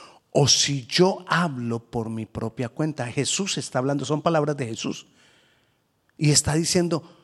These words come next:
"El que quiere hacer mi voluntad va a oír mi voz".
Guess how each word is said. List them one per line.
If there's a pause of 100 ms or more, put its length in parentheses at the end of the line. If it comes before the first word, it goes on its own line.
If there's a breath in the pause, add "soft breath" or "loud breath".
(360 loud breath)
"El
que
quiere
hacer
mi
voluntad (1500)
va
a
oír
mi
voz".